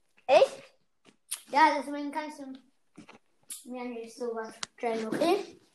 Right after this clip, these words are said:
Speaker 1: Wieso? Hä, wieso machst du das? Das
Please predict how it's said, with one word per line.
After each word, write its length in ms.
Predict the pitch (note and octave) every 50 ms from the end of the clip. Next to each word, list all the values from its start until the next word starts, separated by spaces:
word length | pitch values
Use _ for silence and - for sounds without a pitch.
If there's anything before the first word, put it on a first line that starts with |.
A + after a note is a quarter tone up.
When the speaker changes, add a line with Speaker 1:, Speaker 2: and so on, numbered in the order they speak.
| _ -
Speaker 1:
Wieso? 160 | C4 D4+ F#4+
Hä, 520 | E4+ - - - - A#3 A#3+ B3+ C4+ C#4 C4
wieso 260 | C4+ C4+ A#3 C4+ D#4
machst 360 | C#4+ C#4 C#4 D4+ - - -
du 60 | - B3+
das? 500 | B3+ C#4 G#3 A3+ A#3 - - - - _ _ _ _ _ _ _ _ _ _ _ _ - - - _ _ _ _ _ - - _ _ _ _ _ _ _ _ _ _ -
Das 120 | B3+ B3